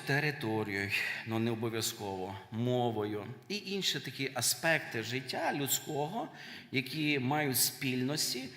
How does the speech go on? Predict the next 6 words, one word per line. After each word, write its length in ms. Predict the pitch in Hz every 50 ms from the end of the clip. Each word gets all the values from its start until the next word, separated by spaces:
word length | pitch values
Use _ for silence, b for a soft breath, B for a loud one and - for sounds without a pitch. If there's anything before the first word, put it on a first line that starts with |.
| B B B B B
і 80 | 175 165
формують 720 | - - - 160 160 165 175 180 180 170 143 131 120 -
історично 840 | 123 117 - - 123 123 120 151 165 170 170 - - 151 147 139 143 B B B B B B B
оцю 340 | - - 117 110 - - 123
таку 280 | 120 - 120 120 120 110
спільноту. 800 | - - - - 127 131 131 139 139 127 110 95 - - 82